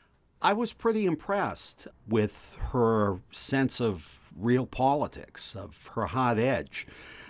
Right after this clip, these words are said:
A lot of people are familiar with Bismarck's famous line that politics is the art of the possible.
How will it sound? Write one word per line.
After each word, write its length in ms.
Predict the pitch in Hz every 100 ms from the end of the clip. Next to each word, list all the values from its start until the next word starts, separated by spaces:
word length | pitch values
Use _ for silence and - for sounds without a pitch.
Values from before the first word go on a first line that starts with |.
| - -
A 100 | 175
lot 280 | 170 220
of 80 | 208
people 280 | 185 175 143
are 60 | 120
familiar 380 | 127 117 113
with 240 | 98 95 -
Bismarck's 680 | 107 92 98 90 85 - -
famous 480 | - 101 92 -
line 320 | 92 87 90 82
that 180 | 82
politics 680 | - 117 110 95 - 90 -
is 140 | 85 -
the 160 | 87
art 220 | 85 85
of 140 | 85 78
the 80 | 80
possible. 640 | - 90 92 - 73